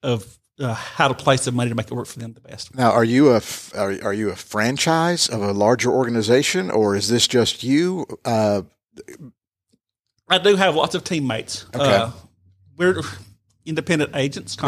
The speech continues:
Speaker 2: we,
Speaker 1: contractors.
Speaker 2: there we go. Okay.
Speaker 1: Uh, but we do have teammates. Uh, our U S headquarters is based in Johns Creek, Georgia.
Speaker 2: Okay.
Speaker 1: Uh, that's where Tom Matthews, our author, is headquartered out of. I go and I have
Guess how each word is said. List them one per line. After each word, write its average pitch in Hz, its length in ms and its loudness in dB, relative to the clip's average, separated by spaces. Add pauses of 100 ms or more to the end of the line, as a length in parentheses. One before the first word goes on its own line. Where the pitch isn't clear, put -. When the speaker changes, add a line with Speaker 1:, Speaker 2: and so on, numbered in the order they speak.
Speaker 2:
we, 113 100 2
Speaker 1:
contractors. 104 80 -2
Speaker 2:
there 117 140 8
we 101 100 4
go. 90 240 0
Okay. 104 140 2
Speaker 1:
Uh, 135 280 4
but 131 200 -2
we 143 100 2
do 139 160 0
have 143 260 -2
teammates. 123 680 -6
Uh, 123 300 -2
our 135 120 4
U 139 220 2
S 156 160 2
headquarters 175 480 -2
is 123 140 -4
based 123 240 -2
in 107 100 -2
Johns 123 240 2
Creek, 123 240 0
Georgia. 131 340 2 (200)
Speaker 2:
Okay. 104 360 2
Speaker 1:
Uh, 131 100 2
that's 127 360 2
where 131 280 4
Tom 131 340 0
Matthews, 143 400 0
our 120 160 0 (120)
author, 180 320 0 (280)
is 127 160 -4
headquartered 131 420 2
out 131 140 2
of. 147 180 2
I 123 140 0
go 123 240 0
and 120 160 0
I 120 60 -2
have 117 300 -2